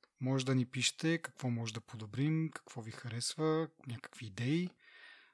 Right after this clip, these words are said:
Споделете на вашите приятели, да бъдем полезни на тях и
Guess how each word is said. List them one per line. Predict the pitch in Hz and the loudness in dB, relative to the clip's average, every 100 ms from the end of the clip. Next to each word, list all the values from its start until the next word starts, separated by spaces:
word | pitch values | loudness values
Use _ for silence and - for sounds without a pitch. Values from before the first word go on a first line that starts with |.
| - | -14
Споделете | - - 117 120 120 143 | -12 -8 -2 -2 2 4
на | |
вашите | 143 139 - | 6 4 0
приятели, | 139 147 143 151 156 165 151 _ - | 2 2 2 2 2 0 -4 _ -8
да | 127 | -2
бъдем | 143 139 | 2 2
полезни | 139 139 139 143 | 2 2 4 4
на | 135 | 2
тях | - 139 143 - - - | 2 0 0 -4 -16 -8
и | 135 143 143 147 147 147 143 | -4 -2 0 0 0 0 -2